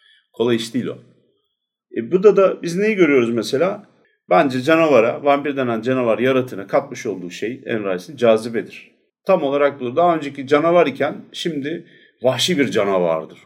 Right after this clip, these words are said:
onun gözünde. Yani bir, gene bir kaplandır ama mesela işin içerisine biraz melankolik atar.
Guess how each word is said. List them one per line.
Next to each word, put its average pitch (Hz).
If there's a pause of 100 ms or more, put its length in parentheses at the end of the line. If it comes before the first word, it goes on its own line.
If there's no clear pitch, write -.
(140)
onun 101
gözünde. 87 (560)
Yani 95
bir, 98
gene 131
bir 135
kaplandır 101
ama 170 (400)
mesela 95 (340)
işin 160
içerisine 135
biraz 147
melankolik 120
atar. -